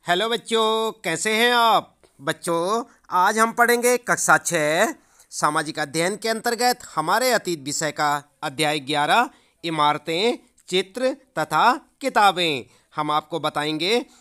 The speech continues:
इस पाठ से संबंधित प्रश्नों के उत्तर। लेकिन उससे पहले आइए देख लेते हैं एक झलक इस पाठ की, ताकि आपको पाठ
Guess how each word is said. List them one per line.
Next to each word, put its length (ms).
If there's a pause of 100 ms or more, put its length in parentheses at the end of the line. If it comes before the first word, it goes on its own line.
(120)
इस 120
पाठ 260
से 140
संबंधित 580 (200)
प्रश्नों 340
के 200 (260)
उत्तर। 560 (400)
लेकिन 260
उससे 260
पहले 440 (260)
आइए 440 (160)
देख 280
लेते 280
हैं 160
एक 280
झलक 300
इस 100
पाठ 280
की, 240 (340)
ताकि 260
आपको 300
पाठ 400